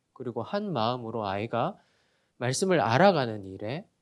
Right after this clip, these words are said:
진력합니다. 최선을 다하죠. 그러나 아이들이 크기 시작하면서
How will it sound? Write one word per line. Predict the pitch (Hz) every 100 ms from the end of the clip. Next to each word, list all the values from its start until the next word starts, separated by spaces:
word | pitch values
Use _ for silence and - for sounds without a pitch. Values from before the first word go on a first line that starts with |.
| _
진력합니다. | - 151 196 180 - 175 139 101 92
최선을 | - 170 190 165
다하죠. | 101 92 98 - 90 -
그러나 | 131 131 117 110
아이들이 | 98 113 135 123
크기 | - 214
시작하면서 | 196 - 208 208 175 123 107 101 151 269